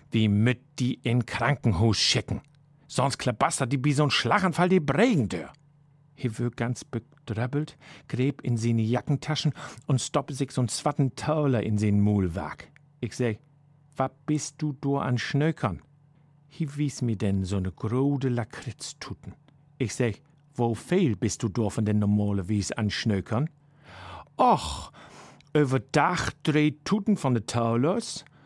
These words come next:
und zwei von de Lakritzkatten und s Nabends tun fehlen sie noch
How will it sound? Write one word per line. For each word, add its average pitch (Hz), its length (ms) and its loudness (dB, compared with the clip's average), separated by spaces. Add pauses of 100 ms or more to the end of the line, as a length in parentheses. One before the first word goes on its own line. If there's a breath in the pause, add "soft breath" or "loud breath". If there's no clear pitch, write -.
(120)
und 175 200 2
zwei 185 200 4
von 165 140 0
de 147 100 4
Lakritzkatten 190 800 2 (300 loud breath)
und 170 200 6
s - 120 0
Nabends 143 500 4
tun 147 220 2
fehlen 135 420 4
sie 151 140 4
noch 180 200 4